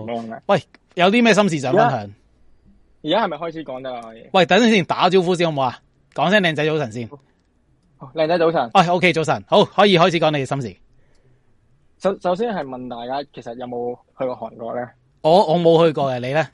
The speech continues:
Speaker 1: 我都係啱啱去完第一次。
Speaker 2: 應該係一個唔好嘅回憶啦，嘛？
Speaker 1: 誒，都 OK，一啲好，一啲唔好啦，又唔係唔好晒嘅。
Speaker 2: 不如，
Speaker 1: 即係都有。
Speaker 2: <laughs> 唔係喎，收到風你好唔好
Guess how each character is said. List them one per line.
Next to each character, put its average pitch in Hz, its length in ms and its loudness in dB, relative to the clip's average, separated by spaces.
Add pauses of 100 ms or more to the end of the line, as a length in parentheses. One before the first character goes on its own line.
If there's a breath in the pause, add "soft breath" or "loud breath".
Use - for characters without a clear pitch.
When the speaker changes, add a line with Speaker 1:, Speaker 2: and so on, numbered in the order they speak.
(1120)
Speaker 1:
我 139 180 2
都 196 180 0
係 127 300 -4 (240)
啱 156 120 -4
啱 160 140 -8
去 131 220 -12
完 - 20 -14
第 123 160 -14
一 - 200 -8
次。 - 80 -4 (300)
Speaker 2:
應 196 200 4
該 196 100 8
係 160 180 6
一 165 40 2
個 139 140 2
唔 123 100 0
好 107 80 -4
嘅 131 160 -2
回 104 120 -8
憶 110 140 -8
啦， 101 100 -10
嘛？ 92 160 -16 (1040)
Speaker 1:
誒， 123 360 -4 (160)
都 196 600 -2 (320)
OK， 175 240 -8
一 156 60 -10
啲 196 280 -10
好， 147 140 -10
一 - 40 -12
啲 160 180 -14
唔 123 40 -20
好 117 140 -18
啦， 117 160 -18
又 147 160 0
唔 135 100 -4
係 123 220 -4
唔 113 100 -12
好 123 200 -10
晒 135 100 -10 (140)
嘅。 - 40 -20 (1080)
Speaker 2:
不 226 80 2
如， 233 60 2
Speaker 1:
即 139 180 0
係 180 240 2
都 185 80 0
有。 156 60 0
Speaker 2:
<laughs> - 1000 -6
唔 175 60 -4
係 185 180 8
喎， 208 260 8
收 254 160 4
到 220 140 6
風 233 220 0
你 180 60 4
好 151 100 2
唔 202 140 0
好 110 100 -6